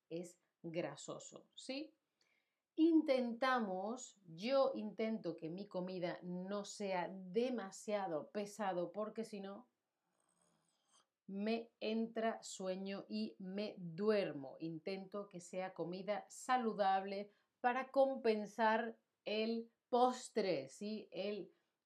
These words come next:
el dulce que tomo después. Y depende de dónde estés, puede ser que comas,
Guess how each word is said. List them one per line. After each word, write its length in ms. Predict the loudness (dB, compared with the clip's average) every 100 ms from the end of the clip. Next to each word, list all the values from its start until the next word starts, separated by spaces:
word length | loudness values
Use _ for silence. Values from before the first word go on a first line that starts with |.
| -8
el 320 | -6 -4 -2
dulce 640 | 0 0 0 -4 -4 -4 -4
que 120 | -8
tomo 480 | -4 -2 -2 -4 -8
después. 720 | -8 -8 -8 -10 -10 -10 -16 _ _ _ -6
Y 140 | -2
depende 640 | -2 0 0 0 0 -4 -6
de 160 | -6 -4
dónde 360 | -4 -6 -6
estés, 520 | -6 -8 -8 -8 -8 -20 _ _ -6
puede 320 | -4 -2 -4
ser 320 | -4 -4 -4
que 160 | -6 -6
comas, 520 | -4 -2 -4 -8 -16